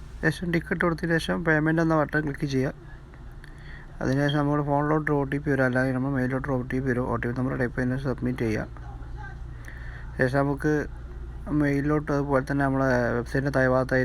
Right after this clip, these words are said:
തന്നെ ബിൽഡർ കോഡും സദ്ദാത്തിൻ്റെ റഫറൻസ് നമ്പറും കിട്ടും. റഫറൻസ് നമ്പർ അവിടെ നിന്ന്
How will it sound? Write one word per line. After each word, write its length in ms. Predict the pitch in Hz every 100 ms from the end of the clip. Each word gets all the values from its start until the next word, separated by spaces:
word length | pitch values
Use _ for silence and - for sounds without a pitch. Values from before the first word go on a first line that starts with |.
| 127
തന്നെ 180 | 127 127
ബിൽഡർ 240 | 123 123 127 127
കോഡും 260 | 127 135 156 - - - - - - -
സദ്ദാത്തിൻ്റെ 480 | 123 123 123 135 131
റഫറൻസ് 320 | 120 - 123 131
നമ്പറും 220 | 123 131
കിട്ടും. 220 | 113 - 123
റഫറൻസ് 200 | - - 123
നമ്പർ 180 | 123 135
അവിടെ 140 | 131 131
നിന്ന് 140 | 131